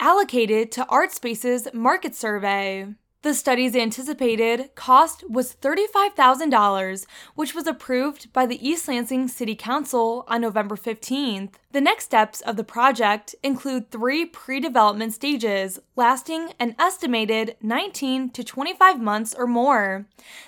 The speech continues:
then a six to ten month construction timeframe.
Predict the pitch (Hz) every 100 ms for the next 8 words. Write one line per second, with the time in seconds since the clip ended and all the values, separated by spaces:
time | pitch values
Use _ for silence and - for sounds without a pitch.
0 | - 220 320 302 247 240 247 - 370 320
1 | 294 - - 277 - 294 415 392 240 247
2 | 247 233 294 311 269 226 226 269 269 220
3 | 202 196 196 196